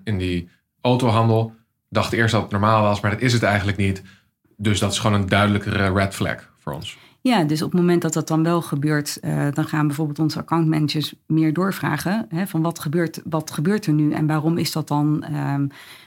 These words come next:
Speaker 2: en dan gaan we ook met klanten in gesprek, "Wil je je dat aanpassen, hè? Want wij willen dat, wij willen dat niet."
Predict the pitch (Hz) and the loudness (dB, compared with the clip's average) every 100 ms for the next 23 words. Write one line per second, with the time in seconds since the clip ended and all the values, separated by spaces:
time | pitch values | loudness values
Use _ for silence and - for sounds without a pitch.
0 | _ _ - 175 151 151 156 156 147 151 | _ _ 2 4 2 2 2 2 0 -2
1 | 160 151 156 156 160 170 143 151 - 151 | -2 -2 0 0 0 -2 -2 -4 -4 -4
2 | 151 - _ _ - 160 170 151 147 147 | -6 -20 _ _ -4 0 2 2 2 0
3 | 147 - 185 175 135 139 202 190 202 170 | -2 0 0 0 -2 -2 -2 0 2 0
4 | 156 151 147 156 151 143 143 - - 160 | 0 -2 0 0 0 -2 -6 -12 -8 -4
5 | 151 170 165 151 143 160 185 - | -2 0 -2 -4 -2 0 -2 -6